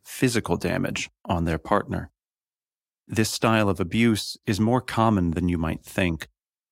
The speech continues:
The American Medical Association has reported that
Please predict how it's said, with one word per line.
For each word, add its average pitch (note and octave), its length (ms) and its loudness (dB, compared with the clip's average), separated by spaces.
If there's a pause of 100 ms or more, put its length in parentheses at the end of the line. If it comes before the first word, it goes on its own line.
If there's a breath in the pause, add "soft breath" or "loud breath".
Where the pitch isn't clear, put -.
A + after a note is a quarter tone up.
(360)
The G2 340 2
American A2 580 4
Medical A2+ 340 2
Association F2 800 0
has F2 160 -2
reported F#2 520 0
that F2+ 160 -2